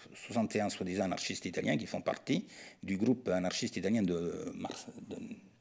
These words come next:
c'est à, c'est à Marseille, en, euh, mille neuf cent huit ou neuf. Là où je suis, j'arrive pas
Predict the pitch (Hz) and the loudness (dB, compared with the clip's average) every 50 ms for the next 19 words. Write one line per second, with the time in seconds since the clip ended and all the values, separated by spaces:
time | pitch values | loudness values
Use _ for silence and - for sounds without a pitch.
0 | - - - - - - 92 90 - - - - _ _ _ _ _ _ - - | -20 -20 -18 -14 -8 -6 -6 -4 -6 -8 -12 -16 _ _ _ _ _ _ -20 -20
1 | - _ _ - - - - - - - - - - 101 107 120 151 185 208 202 | -20 _ _ -18 -16 -12 -6 -6 -4 -2 -2 0 2 2 2 2 2 0 0 -2
2 | - - - - - - - - - - - 110 123 131 127 107 92 90 87 87 | -4 -18 -20 -20 -20 -20 -20 -20 -10 -2 2 2 4 4 4 4 4 4 4 2
3 | 87 85 82 82 90 117 110 95 92 - - - 101 117 - - - - _ _ | 0 0 0 2 2 4 4 4 2 0 0 2 2 0 0 -4 -16 -20 _ _
4 | _ _ _ - - - - - 117 120 - - 104 87 80 - - - - 87 | _ _ _ -20 -16 -4 2 2 2 2 2 0 0 0 0 -4 -6 -8 -6 -2
5 | - 101 - - - - - - 101 101 95 90 - - 135 104 95 92 98 92 | -2 -2 -2 -4 -12 -12 -8 -8 -6 -4 -4 -4 -2 0 0 2 2 2 0 2
6 | - - 110 117 - - | 8 8 8 8 6 0